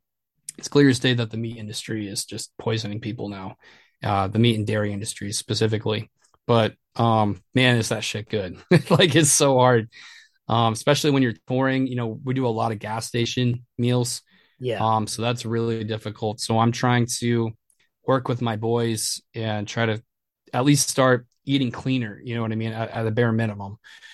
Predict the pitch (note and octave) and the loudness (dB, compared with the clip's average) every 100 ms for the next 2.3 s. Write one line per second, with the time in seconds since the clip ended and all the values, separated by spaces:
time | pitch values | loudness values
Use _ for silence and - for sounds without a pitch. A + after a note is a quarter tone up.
0 | - _ - A2+ G#2 A2 A#2 - A2 G#2 | -20 _ 0 2 4 2 2 2 2 2
1 | G#2 G2+ - A2 G#2+ G#2 - - - G#2 | -2 -6 -2 0 0 -2 -6 -8 -8 -6
2 | G2+ G2+ | -4 -8